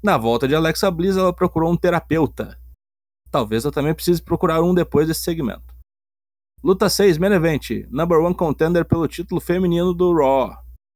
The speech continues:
Doudrop contra Liv Morgan contra Bianca Belair. Becky Lanches nos comentários pra acompanhar de perto quem será a sua desafiante.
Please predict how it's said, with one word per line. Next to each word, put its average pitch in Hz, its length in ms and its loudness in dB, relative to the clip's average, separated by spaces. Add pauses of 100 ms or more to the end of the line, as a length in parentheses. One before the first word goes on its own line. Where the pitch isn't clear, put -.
(140)
Doudrop 202 460 2
contra 180 600 0
Liv 196 300 2
Morgan 147 420 2
contra 165 340 0
Bianca 151 400 0
Belair. 110 420 -2 (360)
Becky 147 360 -2
Lanches 131 400 0
nos 151 160 -6
comentários 170 480 -2
pra 156 140 -4
acompanhar 143 340 -2
de 143 100 -14
perto 147 460 -4 (480)
quem 190 260 2
será 170 540 0
a 156 140 -6
sua 170 340 -4
desafiante. 131 800 -2